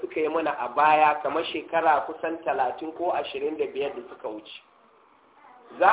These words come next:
a neman maka mata aure, baka santa ba. Kawai dai gidanku idan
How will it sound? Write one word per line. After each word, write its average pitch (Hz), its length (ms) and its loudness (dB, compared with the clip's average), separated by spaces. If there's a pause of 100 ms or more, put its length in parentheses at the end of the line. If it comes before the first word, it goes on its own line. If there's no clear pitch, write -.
a 202 40 4
neman 196 320 4
maka 214 220 4
mata 143 460 4
aure, 139 320 0 (960)
baka 147 300 -4
santa 170 320 -2
ba. 170 240 2 (1000)
Kawai 220 300 8
dai 208 200 4
gidanku 214 720 2
idan 202 260 6